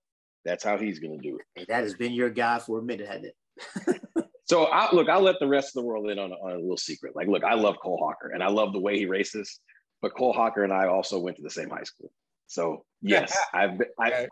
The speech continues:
Speaker 1: I very much
Speaker 2: Homer
Speaker 1: have been a
Speaker 2: pick,
Speaker 1: Cole,
Speaker 2: Homer pick, Homer
Speaker 1: I,
Speaker 2: pick.
Speaker 1: I have been a, I've been on a Cole Hocker fan since Cole Hocker was a freshman in high school.
Speaker 3: Hey, but you know what? He, he earned it though. Then look, he, uh, again,
Speaker 1: Listen,
Speaker 3: uh, again, a rookie,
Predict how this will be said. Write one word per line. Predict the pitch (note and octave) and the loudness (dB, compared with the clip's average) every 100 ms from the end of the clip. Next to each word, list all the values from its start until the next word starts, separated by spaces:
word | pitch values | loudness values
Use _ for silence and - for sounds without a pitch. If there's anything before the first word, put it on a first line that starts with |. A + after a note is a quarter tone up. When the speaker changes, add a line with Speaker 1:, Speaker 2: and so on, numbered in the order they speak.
| - | 0
Speaker 1:
I | C#3 A#2 | 0 2
very | C#3 B2+ | 2 2
much | D#3 C#4 | 2 4
Speaker 2:
Homer | C4 A3+ | 4 4
Speaker 1:
have | |
been | A3 | 4
a | G#3 | 2
Speaker 2:
pick, | G#3+ F#3+ | 2 2
Speaker 1:
Cole, | - | 2
Speaker 2:
Homer | C#4+ B3 A3 | 2 0 -2
pick, | G#3+ G3 - | -6 -12 -8
Homer | B3 A#3+ F#3 A2 | -4 -4 -2 0
Speaker 1:
I, | A#2+ B2+ | 2 2
Speaker 2:
pick. | B2+ | 0
Speaker 1:
I | B2 D3 | 0 2
have | C3+ | 0
been | C#3 C3 | 0 0
a, | A#2+ A#2+ | -2 -2
I've | C#3 D#3 | -2 0
been | F3 E3 | 0 0
on | D3+ | -4
a | C3+ | -4
Cole | E3+ D#3+ C#3+ | -2 -2 -2
Hocker | D3+ - A#2 | -6 -10 -14
fan | - A#2+ G#2+ | -10 -12 -12
since | G#2+ | -10
Cole | C3 B2+ | -4 -4
Hocker | A#2+ A2 G2+ | -4 -6 -10
was | F#2+ | -16
a | - - | -18 -4
freshman | G#2+ - F#2 | -4 -2 -8
in | |
high | F#2 F2+ | -6 -6
school. | - _ _ _ _ _ _ - | -6 _ _ _ _ _ _ -6
Speaker 3:
Hey, | D#3+ D3 | -2 0
but | C#3+ C#3+ | 0 -4
you | E3 | -4
know | F#3+ | 0
what? | G3+ | 0
He, | F#3+ F#3+ | 0 -4
he | E3 E3+ | -10 -10
earned | D#3+ G#4 D#4 | -8 -8 -8
it | D3+ | -2
though. | C#3+ C3 | 0 0
Then | C#3+ D#3+ | 0 -2
look, | A2+ | -2
he, | - - - | -6 -16 -2
uh, | C3 | 0
again, | B2+ E3+ E4 D3 | 2 0 -2 2
Speaker 1:
Listen, | C3 - - - | 2 2 -10 -12
Speaker 3:
uh, | - - | -14 -8
again, | C3 E3+ C#3 | -4 -2 0
a | |
rookie, | B2+ | 4